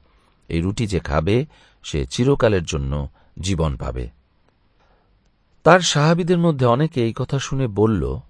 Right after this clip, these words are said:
"এ বড় কঠিন শিক্ষা, কে এটা গ্রহণ করতে পারে?" ঈসা নিজের মনে বুঝতে পারলেন যে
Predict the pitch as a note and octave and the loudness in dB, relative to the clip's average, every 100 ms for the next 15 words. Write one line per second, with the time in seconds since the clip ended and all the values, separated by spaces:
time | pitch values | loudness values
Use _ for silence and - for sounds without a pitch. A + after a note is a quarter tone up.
0 | _ _ _ _ _ - A#2+ A#2 C3 D#3 | _ _ _ _ _ -2 2 6 6 4
1 | A#2+ - C3+ - - - A#1+ A1+ - _ | 0 -2 -6 -6 -8 -8 -10 -10 -16 _
2 | - D#3 F3+ E3+ C3+ A2 A2+ G#2+ F#2+ F2 | 0 2 4 4 4 2 0 -2 -4 -2
3 | D#2 C2 A#1+ - _ _ _ _ _ B2 | -4 -4 -8 -12 _ _ _ _ _ -6
4 | - F3+ C#3+ C3 D3 C3+ C3+ C3 F#2+ F#2 | 2 4 4 2 0 0 0 0 -2 -4
5 | C3 B2+ C3 B2+ A2 D#2+ D2+ | -2 2 2 2 0 -2 -4